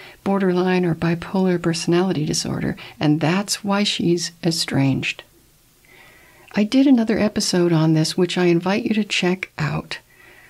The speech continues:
I can't remember the episode number, but it, I think it was called, "Does Your Child Have a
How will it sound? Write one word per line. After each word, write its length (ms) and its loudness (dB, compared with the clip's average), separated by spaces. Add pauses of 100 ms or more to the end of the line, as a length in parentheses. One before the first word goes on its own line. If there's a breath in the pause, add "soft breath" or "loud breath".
(840 soft breath)
I 100 -2
can't 260 -2
remember 300 2
the 160 4
episode 440 0
number, 440 0 (320)
but 200 0
it, 200 -2 (320)
I 100 -2
think 160 -2
it 60 2
was 140 0
called, 400 0 (420)
"Does 200 0
Your 100 0
Child 340 -2
Have 160 0
a 40 -2